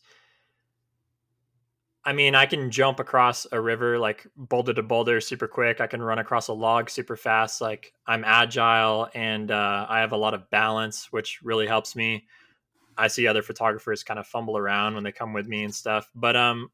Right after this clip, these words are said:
other than that, just, I think it has given me an edge in that I love to push myself physically, and I always like to see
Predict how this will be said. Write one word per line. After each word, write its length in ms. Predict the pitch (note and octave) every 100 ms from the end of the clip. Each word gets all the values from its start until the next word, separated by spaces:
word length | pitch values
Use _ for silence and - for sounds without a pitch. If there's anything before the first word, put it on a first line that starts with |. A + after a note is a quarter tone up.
| -
other 180 | D3
than 180 | F3+ D3+
that, 280 | B2+ C3+ C3+
just, 420 | C3 B2+ - - _ _ _ _ _ _ _ _ _ _ _ -
I 80 |
think 280 | B2+ D3+ D3+
it 200 | F3 D#3+
has 680 | C#3 C3+ C3+ C3 B2 - - - - _ _ _ -
given 260 | B2 C3+
me 160 | C3+ C3+
an 140 | A#2+ B2
edge 560 | A#2 A#2 B2 A#2+ A#2 -
in 280 | B2 A#2 A2+
that 520 | A2 A2 A2+ A#2 - - -
I 580 | A#2 A2+ A2+ A2 A2 _ _ _ _ _ _ _ _ _ _ _ _ _
love 360 | C#3 B2+ D3 D3
to 80 | C#3
push 360 | - C3 B2+ D3+
myself 480 | C3 - C3 B2 -
physically, 720 | - B2 D3+ E3+ F3 F#3+ D#3 _ -
and 120 | A#2+
I 60 | A#2+
always 420 | C3 C#3+ C#3 B2
like 340 | B2+ B2+ - -
to 440 | C3 B2 A#2+ A#2
see 720 | - - B2+ B2 A#2+ A#2+ A#2+